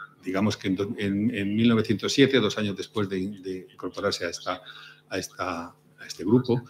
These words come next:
fue capturado. Eh, todos sus compañeros fueron, y él mismo también, fueron condenados a muerte,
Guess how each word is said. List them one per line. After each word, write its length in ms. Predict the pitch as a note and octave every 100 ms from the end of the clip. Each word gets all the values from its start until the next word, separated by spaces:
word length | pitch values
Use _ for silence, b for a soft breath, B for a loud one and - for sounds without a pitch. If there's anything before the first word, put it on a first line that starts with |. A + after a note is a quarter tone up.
| B B -
fue 480 | - G2+ F#2 - - _
capturado. 720 | - - G2+ C3+ C3 - - - b b b _
Eh, 160 | - G#2+
todos 260 | C#3 C#3+
sus 100 | C#3
compañeros 500 | C3 A#2 A#2 A#2+ A#2
fueron, 340 | - A#2+ A#2+ A#2+
y 60 | F#2+
él 80 |
mismo 240 | F#2+ G2+ F#2
también, 320 | F#2+ A#2+ B2+
fueron 300 | - G#2 G2
condenados 520 | F#2+ F#2 G2 F#2+ F2+
a 20 | E2+
muerte, 420 | A2+ G#2+ G#2+